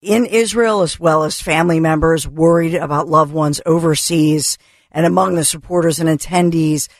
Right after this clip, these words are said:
Pennsylvania Governor Josh Shapiro, who of course is, is Jewish, he and his wife are Jewish. So they were there last night. Shapiro speaking out and condemning what he's calling horrific acts of war.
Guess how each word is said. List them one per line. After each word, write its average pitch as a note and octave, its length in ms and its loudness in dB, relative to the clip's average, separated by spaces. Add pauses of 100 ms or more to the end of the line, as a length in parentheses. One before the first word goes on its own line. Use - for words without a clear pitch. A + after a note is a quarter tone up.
(120)
Pennsylvania F3+ 440 0
Governor D#3+ 260 -2
Josh D3+ 280 -2
Shapiro, D#3+ 500 -2
who D3 100 -12
of C#3+ 100 -14
course D3 340 -4 (340)
is, D3+ 600 0
is C#3+ 420 -4
Jewish, F#3+ 460 2
he D3+ 280 -10
and C#3+ 80 4
his C#3 120 0
wife C#3+ 220 -6
are D3+ 60 -14
Jewish. D3 340 -8
So E3 140 -2
they E3+ 220 0
were D#3+ 260 -2 (260)
there E3+ 360 2
last D3+ 400 -4
night. D3+ 340 0 (180)
Shapiro E3+ 520 2
speaking F3+ 540 -4
out D3+ 320 0
and D3+ 160 -10
condemning D#3+ 640 -2 (260)
what D#3 140 0
he's E3+ 200 -4
calling D#3 480 0
horrific E3+ 760 -2 (340)
acts D3+ 540 -4
of C3+ 180 -4
war. D3 440 0